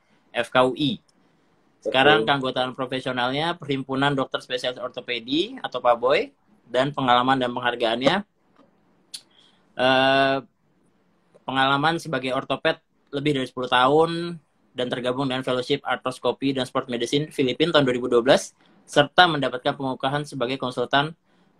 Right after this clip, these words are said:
Speaker 1: eh, I H K S atau Hip and Knee Reconstruction pada tahun dua ribu tujuh belas. Oke, Bang Yanu, sehat?
Speaker 2: Alhamdulillah sehat.
Speaker 1: Bisa dengar suara saya, Bang?
Speaker 2: Ya, itulah.
Speaker 1: Begitulah ya?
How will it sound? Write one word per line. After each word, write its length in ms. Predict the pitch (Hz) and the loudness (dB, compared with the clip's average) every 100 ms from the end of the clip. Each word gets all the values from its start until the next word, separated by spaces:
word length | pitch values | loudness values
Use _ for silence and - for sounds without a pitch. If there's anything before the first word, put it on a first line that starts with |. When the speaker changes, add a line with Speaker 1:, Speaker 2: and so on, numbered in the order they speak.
| - | -8
Speaker 1:
eh, 300 | 123 123 117 | 0 0 0
I 20 | |
H 80 | 127 123 | 0 4
K 40 | 127 139 | 4 2
S 120 | - | -4
atau 240 | - - 117 | -10 -10 -8
Hip 160 | 131 | -8
and 160 | 120 120 | -8 -6
Knee 160 | 127 127 _ _ _ _ | -6 -8 _ _ _ _
Reconstruction 560 | 120 117 113 113 143 139 | -10 -6 -2 -2 -4 -4
pada 160 | 113 | -4
tahun 160 | 107 117 | -2 -2
dua 120 | 110 98 | -2 -6
ribu 80 | |
tujuh 240 | 92 90 87 | -10 -12 -10
belas. 380 | 85 - - _ _ _ _ _ - | -10 -12 -20 _ _ _ _ _ 0
Oke, 400 | 131 165 160 - | 4 4 4 2
Bang 160 | 143 | 2
Yanu, 360 | 143 147 156 - | 2 0 0 -4
sehat? 400 | - 139 151 - _ _ _ _ _ _ _ _ _ _ _ _ _ _ _ | -2 4 4 4 _ _ _ _ _ _ _ _ _ _ _ _ _ _ _
Speaker 2:
Alhamdulillah 540 | 104 101 104 95 101 101 | -14 -12 -10 -6 -6 -2
sehat. 320 | 107 107 - - - - - - - - | 2 2 0 -8 -16 -16 -16 -14 -14 -6
Speaker 1:
Bisa 160 | 147 | -2
dengar 200 | 151 165 | 0 0
suara 200 | 180 175 | -2 -2
saya, 160 | 190 185 | 2 6
Bang? 160 | 180 - _ _ _ _ _ _ _ _ _ _ _ - | 4 2 _ _ _ _ _ _ _ _ _ _ _ -4
Speaker 2:
Ya, 400 | 107 143 - - _ _ - | 4 6 6 0 _ _ -8
itulah. 480 | 110 107 92 87 - - - - - _ _ - - - - 285 - | -4 0 -2 -2 -14 -20 -20 -20 -20 _ _ -20 -20 -2 4 6 4
Speaker 1:
Begitulah 440 | 143 147 156 143 117 | 0 0 4 4 4
ya? 160 | 131 | -2